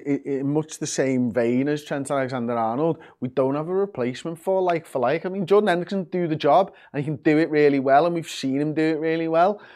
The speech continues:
But I think there is a big, big difference.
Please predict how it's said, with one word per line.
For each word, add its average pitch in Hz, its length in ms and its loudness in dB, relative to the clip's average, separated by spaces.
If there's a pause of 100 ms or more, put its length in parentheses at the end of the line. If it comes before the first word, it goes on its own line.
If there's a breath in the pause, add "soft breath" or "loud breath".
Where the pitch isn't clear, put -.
(120)
But 143 100 2
I 143 60 4
think 156 240 -2
there 143 180 6
is 147 180 6
a 156 80 4
big, 131 520 0 (420)
big 143 300 0
difference. 156 540 -4